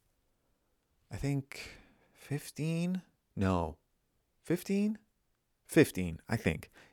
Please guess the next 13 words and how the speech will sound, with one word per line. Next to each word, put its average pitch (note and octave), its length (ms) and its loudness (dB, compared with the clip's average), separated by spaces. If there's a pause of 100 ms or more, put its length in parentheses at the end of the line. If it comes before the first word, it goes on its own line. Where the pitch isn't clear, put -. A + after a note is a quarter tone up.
(100)
I D3 60 0
think A#3+ 180 8
it C#3+ 40 8
was G#2+ 180 6
fifteen. F2 440 -2 (480)
Two F#3+ 120 2
thousand F#3+ 280 4
fifteen, G#2+ 420 2
I F#2+ 60 2
shot G2+ 420 4 (560)
Kylie A2+ 340 2
Jenner E2+ 300 0
twice. - 640 0